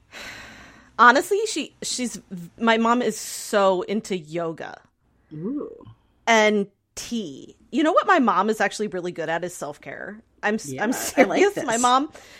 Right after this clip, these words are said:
Speaker 1: is really good at taking care of herself. Like, when it comes to, like, her health and everything, I think she would do, like, an amazing, like, self-care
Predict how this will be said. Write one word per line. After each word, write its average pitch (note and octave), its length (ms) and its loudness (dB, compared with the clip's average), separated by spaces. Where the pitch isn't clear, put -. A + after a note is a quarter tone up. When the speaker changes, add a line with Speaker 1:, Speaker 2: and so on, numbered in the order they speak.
Speaker 1:
is E4+ 240 2
really A#3 320 2
good G#3+ 160 0
at G#3+ 100 -2
taking G3+ 300 -4
care E3+ 180 -4
of D#3 100 -8
herself. - 500 -14
Like, F#3 360 0
when G3 180 -2
it F#3 100 -2
comes G3+ 320 -2
to, A3 100 -4
like, F3 300 0
her F3 160 -8
health - 560 -2
and F#3 640 2
everything, E4 680 -4
I F#3+ 200 -2
think D#4 220 -6
she A#3+ 200 -8
would A3 160 -4
do, F#3+ 240 -4
like, F3 240 -4
an F#3+ 80 -2
amazing, F3+ 840 -6
like, D3+ 420 -10
self-care D#3+ 920 -6